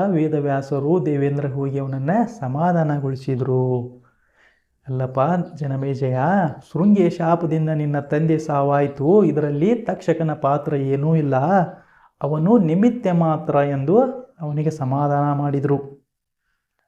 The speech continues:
ಅವರ ಮಾತು ಕೇಳಿ ಜನಮೇಜಯ ದ್ವೇಷವನ್ನು ಬಿಟ್ಟು ಸಮಾಧಾನ ಹೊಂದಿದ ಅವನು. ಅವನು ತುಂಬಾ ಗೌರವಿಸುವ ಋಷಿಯಾದ ವೇದವ್ಯಾಸರ ಮಾತಿನ ಸಲಹೆಯಂತೆ ಅವನು ಸರ್ಪಯಾಗವನ್ನು ಕೊನೆಗೊಳಿಸಲು ಆದೇಶವನ್ನ ನೀಡಿದ.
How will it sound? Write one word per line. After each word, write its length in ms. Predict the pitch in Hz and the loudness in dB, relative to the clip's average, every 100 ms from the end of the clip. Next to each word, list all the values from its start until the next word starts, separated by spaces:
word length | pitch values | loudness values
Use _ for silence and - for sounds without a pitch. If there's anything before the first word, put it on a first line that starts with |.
| - | -8
ಅವರ 260 | 135 131 | -4 -2
ಮಾತು 380 | 127 123 160 180 | 0 0 0 -2
ಕೇಳಿ 340 | - 151 143 135 | -4 -2 0 -2
ಜನಮೇಜಯ 600 | 139 139 143 139 131 143 | -4 -4 -2 -2 -2 -2
ದ್ವೇಷವನ್ನು 680 | 160 139 143 143 147 143 143 | -2 -2 -2 0 0 0 -2
ಬಿಟ್ಟು 360 | 139 143 196 214 | -2 -2 -2 -2
ಸಮಾಧಾನ 680 | 214 131 139 156 156 156 | -2 -6 -4 -2 -2 -2
ಹೊಂದಿದ 340 | 165 160 156 160 | -2 -2 0 0
ಅವನು. 440 | 160 160 156 156 - _ _ _ _ _ _ _ _ _ _ _ _ _ _ _ _ _ _ _ - | 0 0 -2 -4 -10 _ _ _ _ _ _ _ _ _ _ _ _ _ _ _ _ _ _ _ -4
ಅವನು 280 | 135 147 | 0 0
ತುಂಬಾ 460 | 151 147 139 160 185 | 0 -2 0 2 2
ಗೌರವಿಸುವ 640 | 160 165 165 170 165 156 | 4 4 6 4 2 0
ಋಷಿಯಾದ 500 | 147 131 165 147 143 139 196 220 - | 2 0 0 0 0 4 4 4 0
ವೇದವ್ಯಾಸರ 680 | 151 185 180 160 151 - 147 | -4 -2 0 0 -2 -6 -4
ಮಾತಿನ 440 | 135 143 139 143 | -2 -4 -4 -8
ಸಲಹೆಯಂತೆ 680 | 139 139 139 143 143 135 131 | -8 -6 -4 0 0 0 -2
ಅವನು 580 | 135 131 139 226 247 - - _ _ _ _ _ _ _ _ _ _ _ _ _ | -2 -2 0 0 0 -6 -18 _ _ _ _ _ _ _ _ _ _ _ _ _
ಸರ್ಪಯಾಗವನ್ನು 1000 | - 156 170 180 175 160 151 151 147 147 139 | -6 -2 0 2 2 2 2 2 0 0 -2
ಕೊನೆಗೊಳಿಸಲು 800 | 143 147 147 143 143 147 156 143 | -2 0 0 0 0 0 0 0
ಆದೇಶವನ್ನ 680 | 143 139 160 170 170 165 | -2 0 0 0 0 2
ನೀಡಿದ. 320 | 165 160 156 | 2 2 2